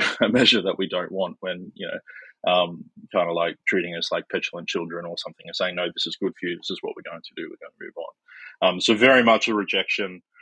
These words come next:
of symbolism alone. And it's not that symbolism isn't important, course it is, um, you know, in everything that we do in the constitution and politics, but,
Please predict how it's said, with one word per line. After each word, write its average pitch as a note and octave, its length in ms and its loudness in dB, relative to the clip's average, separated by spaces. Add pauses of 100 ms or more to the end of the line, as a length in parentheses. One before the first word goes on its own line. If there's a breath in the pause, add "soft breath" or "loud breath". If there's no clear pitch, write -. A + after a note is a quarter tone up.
(280 soft breath)
of F#2+ 240 0
symbolism F#2 720 -6 (100)
alone. F#2+ 520 -4 (180)
And F2+ 160 -6
it's - 140 -8
not A#2 140 0
that F2+ 160 -4
symbolism F2 680 -6
isn't F2 280 -8
important, - 680 -8 (600)
course F#2 160 0
it G2 100 0 (120)
is, - 200 -8 (120)
um, F2 300 -6
you F#2 80 -6
know, F2 120 -6
in F2 140 -10
everything F2 300 -6
that E2 120 -4
we F2+ 80 -2 (140)
do G#2+ 60 2 (140)
in F2+ 80 -6
the F2 160 -12
constitution F#2 500 -2
and F2 100 -18
politics, G2+ 520 -2
but, F#2+ 100 2